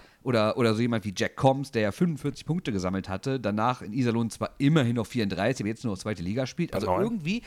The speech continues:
Speaker 1: schaffen es die Bremerhavener, aus Leuten mehr rauszuholen, als es andere Vereine schaffen. Weil egal, wer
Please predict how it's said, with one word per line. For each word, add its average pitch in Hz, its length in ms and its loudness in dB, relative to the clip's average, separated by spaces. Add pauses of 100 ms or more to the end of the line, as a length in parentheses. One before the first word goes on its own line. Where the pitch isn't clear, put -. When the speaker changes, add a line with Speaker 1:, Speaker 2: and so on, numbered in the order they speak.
(180)
Speaker 1:
schaffen - 380 -4
es 120 100 -8
die 104 120 -8
Bremerhavener, 90 800 -4 (240)
aus - 220 -4
Leuten 123 640 -2
mehr 151 440 0
rauszuholen, 123 580 0
als 143 140 -4
es - 60 -12
andere 269 280 0
Vereine 80 360 -4
schaffen. - 360 -10
Weil 113 140 -6
egal, 139 580 0
wer 143 380 0